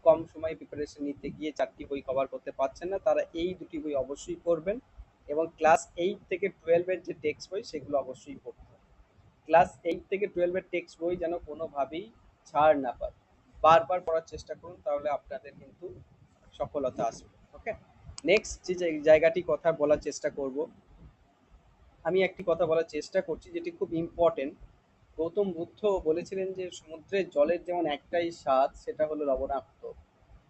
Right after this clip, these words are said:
তেমনি আমার ধর্মের একটাই স্বাদ, সেটা হলো মানুষকে দুঃখ থেকে মুক্তি দান করা। এইবার দুঃখ থেকে মুক্তি দান করতে গিয়ে তিনি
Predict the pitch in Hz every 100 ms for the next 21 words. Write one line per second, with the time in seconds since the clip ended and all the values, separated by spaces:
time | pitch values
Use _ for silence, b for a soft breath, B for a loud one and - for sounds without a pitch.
0 | _ 151 170 196 196 160 143 170 185 180
1 | 170 170 160 143 - 160 156 - 131 135
2 | - - 143 147 151 156 139 147 - -
3 | 170 - _ _ _ _ _ 190 190 -
4 | 202 202 196 151 135 - 135 117 110 -
5 | - - _ _ _ _ - _ - 170
6 | 185 165 196 - 208 196 202 170 165 -
7 | 165 156 175 180 175 _ 190 180 180 170
8 | 160 165